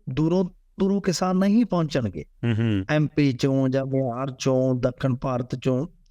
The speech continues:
Speaker 1: ਜਿਹੜੇ ਇਹ ਕਿਸਾਨ ਆ ਉਹ ਸੜਕ ਜਾਂ ਰੇਲ ਗੱਡੀ ਰਾਹੀਂ ਅੱਜ ਨਹੀਂ ਪਹੁੰਚਣਗੇ,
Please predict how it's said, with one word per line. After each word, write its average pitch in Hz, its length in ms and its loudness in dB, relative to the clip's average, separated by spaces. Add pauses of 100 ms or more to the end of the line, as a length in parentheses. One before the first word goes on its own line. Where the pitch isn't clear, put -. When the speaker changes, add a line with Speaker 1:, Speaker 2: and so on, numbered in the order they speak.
(260)
Speaker 1:
ਜਿਹੜੇ 202 360 2
ਇਹ 214 140 4
ਕਿਸਾਨ 131 440 -2
ਆ 175 100 0
ਉਹ 208 60 0
ਸੜਕ 143 340 -4
ਜਾਂ 170 160 0
ਰੇਲ 135 240 2
ਗੱਡੀ 139 320 0
ਰਾਹੀਂ 139 420 0 (520)
ਅੱਜ 160 140 0
ਨਹੀਂ 143 200 4
ਪਹੁੰਚਣਗੇ, 135 600 0